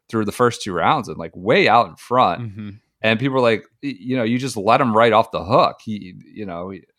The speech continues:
Speaker 1: anyways, this, this was a ba-, ma-, massive story." Uh, Tyrrell Hatton flipped off, I think, the sixteenth hole. He's doing Tyrrell Hatton things. Fifteen, he flipped it, flipped it off. There was k-, footage of that. Phil shot seventy-one, and, like, this was when,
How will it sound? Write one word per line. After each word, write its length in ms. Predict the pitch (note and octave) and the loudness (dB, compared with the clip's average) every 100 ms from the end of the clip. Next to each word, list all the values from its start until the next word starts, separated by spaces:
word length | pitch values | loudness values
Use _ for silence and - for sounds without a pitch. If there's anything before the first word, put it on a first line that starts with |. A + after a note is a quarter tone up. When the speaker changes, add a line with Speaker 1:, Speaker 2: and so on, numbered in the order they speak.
| _ - | _ -20
Speaker 1:
anyways, 440 | G2 D2 B1+ - - | -16 -14 -16 -16 -10
this, 160 | G2+ | -6
this 180 | A#2+ A2+ | -6 -6
was 80 | C#3 | -4
a 60 | G2+ | -4
ba-, 240 | G2 G2+ G#2+ | 0 -2 -2
ma-, 200 | G#2+ B2+ - _ | -8 -8 -12 _
massive 520 | A2+ A#2 A#2 - F#2+ | -10 -2 -2 -2 -10
story." 440 | - F#2 F2 F2 - _ _ _ _ - | -12 -6 -2 -2 -6 _ _ _ _ -2
Uh, 160 | A#2 | -2
Tyrrell 340 | A2+ D#3+ D#3 C#3 | 0 4 4 6
Hatton 340 | C#3+ D#3+ C#3+ | 4 2 -4
flipped 400 | - D3 C3+ - | -2 0 0 4
off, 380 | A#2 A2+ - - - | 4 4 2 -10 -8
I 80 | G#2+ | -6
think, 180 | A#2+ - | -6 -10
the 60 | |
sixteenth 600 | - - E3+ - D#3 D3 | -14 -12 -14 -12 -12 -10
hole. 460 | - C#3 C#3 C3+ B2+ | -2 0 0 -2 -10
He's 180 | - B2+ _ - | -16 -18 _ -10
doing 200 | G#2+ G2+ | -8 -8
Tyrrell 280 | - G2+ F#2+ | -4 -2 0
Hatton 360 | G#2+ A#2 A#2+ | 2 0 -2
things. 240 | - A#2 - | -8 -8 0
Fifteen, 460 | D3 C#3 - E2+ | 0 0 -8 -12
he 40 | F#2 | -14
flipped 380 | - A2+ - | -6 -6 -4
it, 120 | G2+ - | -14 -10
flipped 360 | - G#2+ _ | -6 -6 _
it 80 | F#2+ | -2
off. 300 | F#2 A2 G#2 | 0 2 0
There 140 | G#2+ F#2 | -6 -12
was 240 | F2+ - | -14 -18
k-, 80 | - - _ | -20 -20 _
footage 320 | - F#2+ E2+ | -6 -6 -6
of 80 | F2+ | -4
that. 380 | A2+ C3+ B2 - _ - _ _ | 2 2 2 -4 _ -20 _ _
Phil 220 | - F#3 G#3+ | 0 4 4
shot 300 | A3+ F#3+ - | 6 4 4
seventy-one, 920 | F3 E3 E3+ E3 B2 A#2+ A#2 A2+ - _ _ _ _ | 4 4 4 0 4 4 4 0 -10 _ _ _ _
and, 320 | B2 B2+ C3 | 2 4 4
like, 200 | B2+ B2 | 4 2
this 180 | D#3+ D3+ | 0 -2
was 160 | E3+ D#3+ | -4 2
when, 320 | D3 C3 | 2 2